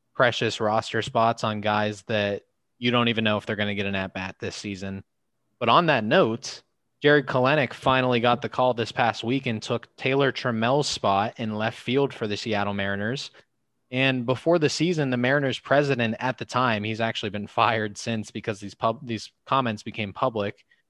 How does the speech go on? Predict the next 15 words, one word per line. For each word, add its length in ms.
Uh, 320
he 140
mentioned 420
that 180
Kelenic 420
would 140
soon 280
be 100
the 160
everyday 360
left 260
fielder. 420
Now, 200
J 200
C, 180